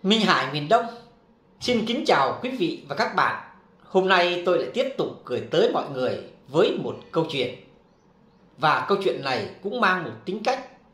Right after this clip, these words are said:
là về bên Duy Tâm một chút. Mong quý vị và các bạn hãy lắng nghe và chia sẻ bình luận về câu chuyện này. Trước khi vào câu chuyện, tôi không quên chúc cho cô chú, anh chị gần xa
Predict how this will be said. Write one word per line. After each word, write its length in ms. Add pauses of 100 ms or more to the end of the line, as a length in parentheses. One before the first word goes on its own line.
(540)
là 160
về 120
bên 320
Duy 180
Tâm 160
một 160
chút. 160 (760)
Mong 280
quý 100
vị 180
và 100
các 180
bạn 220 (420)
hãy 180
lắng 220
nghe 300 (640)
và 340
chia 120
sẻ 320
bình 160
luận 180
về 120
câu 140
chuyện 140
này. 240 (680)
Trước 220
khi 240
vào 180
câu 140
chuyện, 280 (460)
tôi 180
không 200
quên 240 (500)
chúc 120 (120)
cho 180
cô 160
chú, 120
anh 200
chị 280
gần 200
xa 420